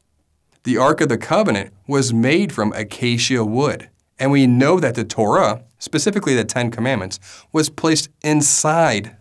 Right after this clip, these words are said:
the Ark, just like the beehive was placed inside the acacia tree. This alludes to a connection between the Torah and honey from the hive. The Torah says on numerous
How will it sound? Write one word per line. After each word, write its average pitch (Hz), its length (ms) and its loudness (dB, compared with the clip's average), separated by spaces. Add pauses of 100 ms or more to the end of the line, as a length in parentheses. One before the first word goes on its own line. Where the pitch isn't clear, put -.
(100)
the 113 180 -2
Ark, - 420 -8 (420)
just 139 240 0
like 143 160 2
the 113 120 -2
beehive 101 640 0 (200)
was 127 180 -4
placed 135 300 -2
inside 139 880 0
the 113 120 -2
acacia 104 500 -4
tree. - 420 -10 (560)
This 139 200 0
alludes 151 500 2
to 120 180 0
a 104 60 0
connection 127 580 -2
between 113 300 -2
the 101 80 0
Torah 117 640 0 (360)
and 127 200 0
honey 127 440 -2 (180)
from 90 220 -10
the 90 120 -8
hive. 110 440 -8 (1160)
The - 100 -4
Torah 165 480 2
says 120 300 0
on 117 360 2
numerous 185 460 4